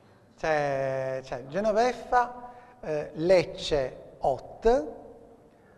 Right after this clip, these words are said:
eh, faccio questo, questo e questo, contattami, questo è il mio cellulare. Oppure semplicemente dice,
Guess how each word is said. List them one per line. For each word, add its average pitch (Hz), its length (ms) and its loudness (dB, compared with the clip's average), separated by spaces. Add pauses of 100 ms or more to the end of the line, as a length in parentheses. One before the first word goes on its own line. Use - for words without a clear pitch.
(340)
eh, 147 460 -4
faccio 175 400 4
questo, 175 360 4
questo 196 260 0
e 294 60 -4
questo, 160 380 0
contattami, 196 760 0
questo 165 220 -2
è - 40 -2
il 147 60 -4
mio 147 80 -6
cellulare. 131 520 -4
Oppure 285 260 0
semplicemente 208 680 -4
dice, 143 440 -6